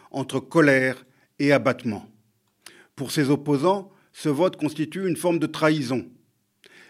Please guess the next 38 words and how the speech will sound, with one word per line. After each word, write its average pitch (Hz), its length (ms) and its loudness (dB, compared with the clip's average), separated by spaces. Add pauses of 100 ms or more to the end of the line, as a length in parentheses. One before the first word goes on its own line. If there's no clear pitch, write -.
(100)
Les 135 160 2
députés 180 560 4
sont 147 240 -2
en 139 100 -2
train 175 220 0
de 139 100 2
nous 135 160 2
vendre 170 580 4
à 131 80 -2
la 131 120 4
Russie », 127 500 -6 (1040)
affirmait 123 520 -2
l'un 123 160 0
d'eux. « 110 200 -6 (1300)
C'est 147 260 -4
un 143 80 6
cadeau 185 540 4
à 143 80 -4
Vladimir 143 500 2
Poutine, 117 600 -6 (380)
et 135 100 -6
cela 147 400 0 (100)
est 143 200 -4
insupportable. 120 920 -6 (380)
La 127 160 -2
Russie 151 420 -4
va 143 140 0
nous 127 140 0
conquérir 170 720 -2 (260)
sans - 200 0
même 180 220 4
avoir 147 300 0
besoin 139 480 0
de 143 100 -2
nous 131 120 0
faire 147 200 -2
la 147 140 2
guerre », 113 480 -2